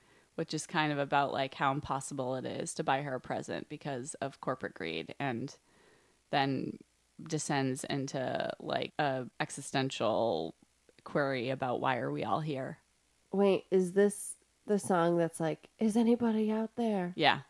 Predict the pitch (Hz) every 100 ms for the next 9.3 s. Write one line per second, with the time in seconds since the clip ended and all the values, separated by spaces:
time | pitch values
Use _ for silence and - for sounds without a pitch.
0 | _ - 202 135 196 - 269 302 240 175
1 | 113 185 147 - - _ - - 160 -
2 | 160 160 - 175 175 196 202 190 - 466
3 | 349 - 120 - 131 185 - 180 170 143
4 | 143 151 147 143 135 147 151 139 117 151
5 | - 165 147 147 131 135 - - 160 151
6 | 147 - 147 147 - 143 147 147 139 -
7 | 143 135 - 135 131 127 - 131 127 127
8 | 127 135 - - - - - 165 170 247
9 | 233 170